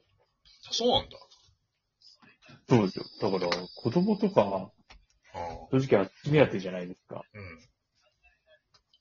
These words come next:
Speaker 2: からそんなに人集まんないんじゃないですかね、初詣。
Speaker 1: え、斉藤家は、斉藤家はどうすんの？斉藤家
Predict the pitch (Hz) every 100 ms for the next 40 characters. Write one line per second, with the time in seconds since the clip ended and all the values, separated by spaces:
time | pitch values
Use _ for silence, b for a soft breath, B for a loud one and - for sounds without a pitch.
0 | _ _ - 95 - 143 185 226 220 190
1 | - _ _ _ _ _ _ - - 131
2 | 123 - 131 120 196 247 269 107 90 87
3 | 87 _ 85 95 - - - - 95 90
4 | - 165 - - 196 208 247 226 - 101
5 | - - 202 208 220 107 98 95 95 107
6 | 101